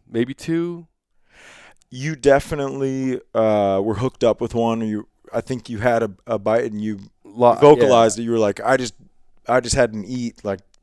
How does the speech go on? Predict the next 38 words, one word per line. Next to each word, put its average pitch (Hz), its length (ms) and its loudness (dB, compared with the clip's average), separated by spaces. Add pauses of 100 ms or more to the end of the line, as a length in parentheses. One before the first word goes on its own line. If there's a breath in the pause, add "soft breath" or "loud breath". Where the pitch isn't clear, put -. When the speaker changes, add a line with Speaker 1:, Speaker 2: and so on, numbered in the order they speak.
(140)
Speaker 2:
something 117 220 2
Speaker 1:
Yeah. 101 200 2
Speaker 2:
definitely 120 400 -2
just 110 320 -8 (140)
Speaker 1:
But 139 100 -6
the 147 60 0
Speaker 2:
ate. - 40 2
Speaker 1:
water's 165 240 4
clear 143 260 2
enough. 87 320 -4
You, 98 120 -8
you 101 140 -12
know, 82 140 -8
you're, 85 220 -10 (160)
we, 95 100 -12
we 90 60 -10
were 90 340 -10
watching 101 380 2
Speaker 2:
Fishing, 104 40 -8
Speaker 1:
it. 98 40 -6
Speaker 2:
like, 92 160 -6
three 113 220 -6
feet 104 260 -4
of 95 60 0
water. 95 380 4
Speaker 1:
Yeah, 92 440 -2
yeah. 82 320 -8 (1040 soft breath)
Speaker 2:
Yeah. 98 400 -6 (800)
Um, 92 760 0 (920)
that's 139 200 -12
crazy. 143 240 -6
I 107 60 -2
didn't 120 200 -6
know 117 100 -2
you, 113 360 -4 (120)
you 113 120 -10
chased 113 280 -4
steelhead 98 540 -6